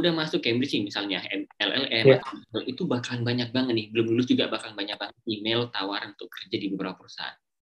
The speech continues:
Speaker 2: Em, iya, tapi kalau nilainya bagus ya, kalau nilainya <laughs> jelek ya nggak tahu ya. Mungkin ya di, di, di email di, ditawarin tapi nggak lolos, bisa aja nggak lolos written test atau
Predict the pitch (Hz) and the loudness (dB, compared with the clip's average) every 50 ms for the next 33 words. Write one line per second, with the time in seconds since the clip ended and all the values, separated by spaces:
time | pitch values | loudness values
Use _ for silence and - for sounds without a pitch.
0 | _ - 180 185 185 190 190 185 185 185 190 185 190 190 190 190 185 185 185 185 | _ 8 10 12 12 12 12 10 8 6 4 2 2 0 0 0 0 0 2 2
1 | 185 185 180 185 180 - - _ _ _ _ _ - 175 160 139 127 120 117 120 | 0 0 0 0 -2 -4 -6 _ _ _ _ _ 8 10 10 10 10 8 8 6
2 | 127 147 180 190 - - _ _ _ _ - - 135 175 - 196 202 196 180 175 | 6 4 4 2 -2 -8 _ _ _ _ -6 -2 0 6 8 10 10 10 10 10
3 | 175 180 196 208 175 180 190 190 196 190 170 139 139 139 - 139 135 135 135 139 | 8 6 6 8 8 8 8 8 6 6 6 2 0 0 0 2 2 2 4 4
4 | 135 135 135 135 147 131 - - 156 135 143 135 127 127 127 135 160 196 196 - | 4 4 4 2 0 -2 -6 -6 -2 2 4 4 4 4 2 2 2 0 0 4
5 | - 147 131 127 127 127 123 127 127 123 127 127 131 131 123 123 117 - 156 170 | 4 6 6 6 6 4 2 2 0 -2 -2 -4 -2 0 0 0 2 6 6 8
6 | 202 226 220 202 185 208 247 240 - _ _ _ _ _ _ _ _ _ _ - | 12 12 12 12 12 12 10 8 2 _ _ _ _ _ _ _ _ _ _ -20
7 | - _ - - 160 156 165 185 247 254 214 - - _ _ _ _ _ _ _ | -20 _ -2 4 6 6 8 8 8 8 6 2 -4 _ _ _ _ _ _ _
8 | _ _ _ - 156 143 143 143 139 139 135 135 135 135 - _ - 156 147 143 | _ _ _ 4 6 6 8 8 8 6 4 2 0 -4 -4 _ -8 -2 0 2
9 | 139 139 139 139 139 135 135 135 135 135 139 135 135 131 131 131 135 131 - 143 | 4 4 4 6 6 8 8 8 10 10 8 8 6 4 4 4 4 4 4 4
10 | 156 175 185 170 147 139 135 131 135 135 127 131 - - 127 127 131 165 185 190 | 4 4 4 6 4 4 4 2 2 2 2 2 4 4 4 6 8 8 8 8
11 | 156 143 160 196 196 190 - - - 143 135 131 135 135 131 143 170 170 165 - | 6 8 10 10 10 10 8 2 -2 0 2 4 4 4 4 4 4 4 2 0
12 | _ _ _ _ _ - 160 147 143 151 139 143 190 202 190 165 147 139 135 135 | _ _ _ _ _ -6 -4 -2 2 4 4 6 6 6 6 6 4 4 2 0
13 | 143 143 - _ - 143 135 - 135 135 135 131 170 175 165 - 151 143 147 143 | -2 -2 -6 _ -6 -4 -4 -2 -4 -4 -2 0 -2 -2 0 -2 0 4 6 6